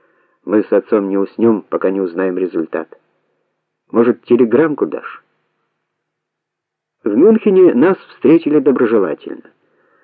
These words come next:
Были журналисты, телевидение, обычная суета. Спал я плохо. Среди ночи поднялся и долго стоял у окна.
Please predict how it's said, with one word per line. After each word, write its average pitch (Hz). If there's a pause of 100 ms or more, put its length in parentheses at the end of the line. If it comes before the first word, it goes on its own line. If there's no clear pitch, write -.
(140)
Были 156
журналисты, 120
телевидение, 127 (380)
обычная 139
суета. - (1400)
Спал 143
я 160
плохо. 110 (1200)
Среди 107
ночи 143
поднялся 123
и 110
долго 120
стоял 107
у 110
окна. 80